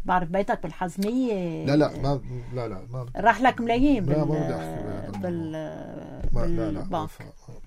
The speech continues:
Speaker 1: أوكي، طيب. يعني ما عم بقول لك، عم
Speaker 2: إيه.
Speaker 1: بقول لك إنه
Speaker 2: سو بس أنا اللي عم بقول لك
Speaker 1: مم.
Speaker 2: عليه اليوم ال-، ال-، ال-،
Speaker 1: وما قدرت سحب شي
Speaker 2: العدالة،
Speaker 1: منهم.
Speaker 2: العدالة
Speaker 1: إيه، ما قدرت سحب شي
Speaker 2: الاجتماع-،
Speaker 1: منهم؟
Speaker 2: لا،
Speaker 1: أوكي.
Speaker 2: العدالة الاجتماعية.
Speaker 1: مم.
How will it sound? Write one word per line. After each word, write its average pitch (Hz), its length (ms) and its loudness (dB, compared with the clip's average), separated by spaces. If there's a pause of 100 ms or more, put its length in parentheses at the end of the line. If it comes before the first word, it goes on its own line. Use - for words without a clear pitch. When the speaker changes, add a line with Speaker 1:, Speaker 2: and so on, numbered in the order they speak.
(220)
Speaker 1:
أوكي، 202 320 2 (300)
طيب. 214 220 -6 (240)
يعني 202 280 4
ما 214 60 8
عم 220 80 8
بقول 294 220 8
لك، 180 180 4
عم 190 40 4
Speaker 2:
إيه. 214 80 4
Speaker 1:
بقول 262 160 2
لك 180 180 4
إنه 214 140 2
Speaker 2:
سو 147 140 6
بس 135 140 6
أنا 185 260 4
اللي 156 120 8
عم 110 140 0
بقول 135 160 -2
لك 135 80 0
Speaker 1:
مم. 208 120 0
Speaker 2:
عليه 117 200 -2
اليوم 135 500 0 (280)
ال-، 92 220 -6 (160)
ال-، 92 240 -4 (160)
ال-، 90 280 -6
Speaker 1:
وما 233 180 4
قدرت 254 300 2
سحب - 160 -2
شي - 40 2
Speaker 2:
العدالة، 127 420 6
Speaker 1:
منهم. - 220 2 (120)
Speaker 2:
العدالة 107 600 -2 (480)
Speaker 1:
إيه، 180 280 -8
ما 202 60 2
قدرت 214 320 -2
سحب 208 160 -4
شي 208 80 0
Speaker 2:
الاجتماع-، 202 280 -2
Speaker 1:
منهم؟ 220 180 -6 (100)
Speaker 2:
لا، 113 280 -4 (240)
Speaker 1:
أوكي. - 100 -2
Speaker 2:
العدالة 131 360 2
الاجتماعية. 101 840 -6
Speaker 1:
مم. 196 300 -6